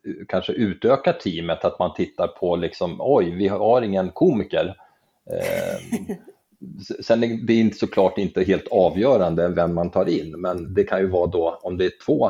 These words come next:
kandidater man tittar på och den ena är mer komiker än den andra, så kanske det är den person man väljer. Men, men sen tror jag och, och, och hoppas också att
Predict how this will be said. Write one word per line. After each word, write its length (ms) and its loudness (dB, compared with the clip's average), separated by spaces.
kandidater 520 -2
man 160 -4
tittar 300 -10
på 220 -8
och 360 -6
den 120 -6
ena 280 -2
är 260 4
mer 260 0
komiker 420 -4
än 100 -4
den 100 0
andra, 220 2
så 140 -4
kanske 260 -6
det 80 -4
är 280 -4
den 100 -8
person 300 -10
man 120 -4
väljer. 320 0
Men, 200 -2
men 120 2
sen 240 2
tror 220 6
jag 160 6
och, 300 4
och, 160 4
och 60 2
hoppas 400 2
också 280 0
att 260 0